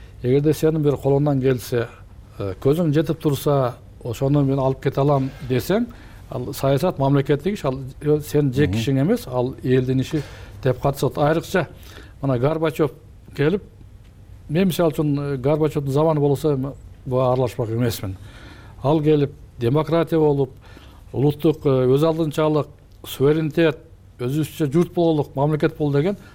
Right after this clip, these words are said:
Speaker 1: жаңы кырдаал түзүлүп калды. Ошонун айынан мен дагы
Speaker 2: Мгм.
Speaker 1: элиме кызмат кылсам деген ниетте аралашпайм.
Speaker 2: Сиз зарылчылык дебедиңизби? Сиздин, э, Ошко губернатор болуп барышыңыздын негизги себеби, э, ошол учурда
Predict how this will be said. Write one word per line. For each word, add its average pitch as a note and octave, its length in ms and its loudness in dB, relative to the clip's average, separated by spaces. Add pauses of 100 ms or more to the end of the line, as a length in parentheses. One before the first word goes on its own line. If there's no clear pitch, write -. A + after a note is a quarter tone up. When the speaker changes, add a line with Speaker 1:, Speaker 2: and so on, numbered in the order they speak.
(160)
Speaker 1:
жаңы F3+ 340 -2
кырдаал E3 300 0
түзүлүп D3 240 -6
калды. C#3 240 -2
Ошонун C#3 340 -2
айынан D#3 200 -4
мен C#3 140 -2
дагы C#3+ 220 0 (240)
Speaker 2:
Мгм. G#2 260 -2
Speaker 1:
элиме D3 360 4
кызмат C#3+ 340 -4
кылсам C#3+ 300 -2
деген C3 200 0
ниетте B2 260 -4
аралашпайм. A#2+ 240 -2
Speaker 2:
Сиз D3 120 4 (120)
зарылчылык C3+ 420 -4
дебедиңизби? A#2+ 720 2
Сиздин, A#2+ 400 -2
э, G#2 420 -2
Ошко B2+ 380 0
губернатор A#2 540 0
болуп A2+ 220 -2
барышыңыздын A#2 880 0
негизги A#2 680 0
себеби, A2+ 880 2
э, F2+ 320 -6
ошол B2 300 2
учурда A2+ 640 0